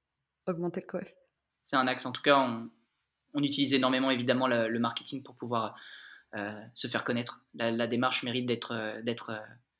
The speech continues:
Speaker 2: d'être soutenue. Donc, euh, on essaye
Speaker 1: Hmm.
Speaker 2: d'utiliser les, les canaux, euh,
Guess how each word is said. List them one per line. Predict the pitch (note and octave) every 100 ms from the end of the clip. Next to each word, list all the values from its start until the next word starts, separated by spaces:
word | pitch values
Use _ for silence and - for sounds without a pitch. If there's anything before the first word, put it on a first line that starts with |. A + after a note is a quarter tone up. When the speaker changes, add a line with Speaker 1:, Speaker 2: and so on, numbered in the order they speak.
| _ _ -
Speaker 2:
d'être | A#2
soutenue. | D3 - E3 F#3+ - _
Donc, | A#2+ A#2
euh, | B2 A2+
on | A#2
essaye | A#2 - C3
Speaker 1:
Hmm. |
Speaker 2:
d'utiliser | B2 G#3+ G3+ A#2 B2
les, | A#2+ A2+ A2+ A2+ -
les | - B2
canaux, | B2+ C3 C3 A2+
euh, | A2 G#2+